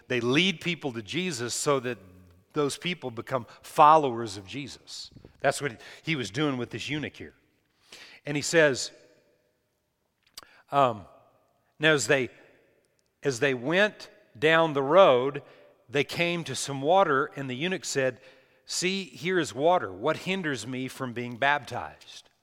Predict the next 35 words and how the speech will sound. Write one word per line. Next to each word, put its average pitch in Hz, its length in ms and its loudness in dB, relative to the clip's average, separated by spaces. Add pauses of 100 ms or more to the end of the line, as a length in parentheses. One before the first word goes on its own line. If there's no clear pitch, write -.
(640)
Then 139 160 -6
Philip 165 320 2
said, 120 340 -4 (420)
'If 104 160 -16
you 165 120 -4
believe,'" 147 880 -2 (1000)
we 123 80 -14
just 127 180 -6
read 147 200 2
that 139 160 4
in, 110 140 -8 (440)
in, 131 260 -10
in 117 260 -10
the 104 80 -16
Great 139 340 2
Commission 135 680 -6 (120)
in 110 140 -14
Mark 123 320 0
chapter, 113 520 -6 (440)
uh, 95 280 -8 (280)
sixteen. 131 760 -8 (840)
We 113 80 -14
just 120 200 -8
read 139 320 2
that, 107 440 -2 (220)
that 117 80 -10
if 117 120 -10
you 117 80 -12
believe 127 420 -2
and 123 120 -8
you're 113 120 -8
baptized, 113 840 0
you'll 110 100 -10
be 104 140 -14
saved. 123 640 -8